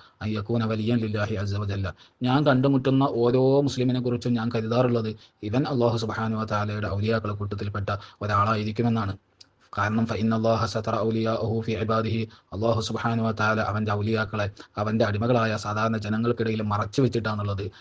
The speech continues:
വമാ അദ്ഹറ മിൻഹും ഇല്ലൽ ഖലീല മിൻ അഹ്ലിൽ കറാമാത്തിൽ മുഅ്താദ. സാധാരണഗതിയിൽ ധാരാളമായിട്ടൊക്കെ കറാമത്തുകൾ ഉണ്ടാകുന്ന വളരെ കുറച്ച്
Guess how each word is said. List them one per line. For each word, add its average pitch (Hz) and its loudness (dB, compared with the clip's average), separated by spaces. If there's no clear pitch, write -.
വമാ 113 0
അദ്ഹറ 117 0
മിൻഹും 120 0
ഇല്ലൽ 120 0
ഖലീല 123 2
മിൻ 120 0
അഹ്ലിൽ 117 -2
കറാമാത്തിൽ 117 0
മുഅ്താദ. 113 -2
സാധാരണഗതിയിൽ 117 2
ധാരാളമായിട്ടൊക്കെ 120 4
കറാമത്തുകൾ 113 0
ഉണ്ടാകുന്ന 110 -2
വളരെ 120 4
കുറച്ച് 117 -2